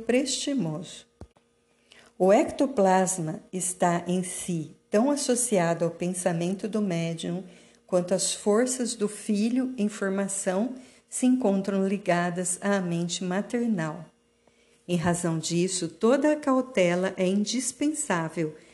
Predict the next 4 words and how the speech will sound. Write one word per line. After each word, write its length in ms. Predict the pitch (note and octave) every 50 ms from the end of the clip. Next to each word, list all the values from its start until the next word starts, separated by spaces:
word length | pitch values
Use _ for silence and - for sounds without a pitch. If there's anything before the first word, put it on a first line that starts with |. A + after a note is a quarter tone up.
| _ _ _ -
na 180 | E3 E3+ E3
assistência 920 | E3+ E3+ - - E3 - - - - E3 D#3+ F3+ G3 F#3+ - - A#3 A3+ A3+
ao 160 | - F3+ F3 F3+
medianeiro. 1080 | F3+ F3+ F#3+ G#3+ A3+ A3+ A3+ A#3 A#3+ A#3+ A3+ G#3 D#3+ D#3 D3+ D#3+ F#3 E3+ D3+ D3 F3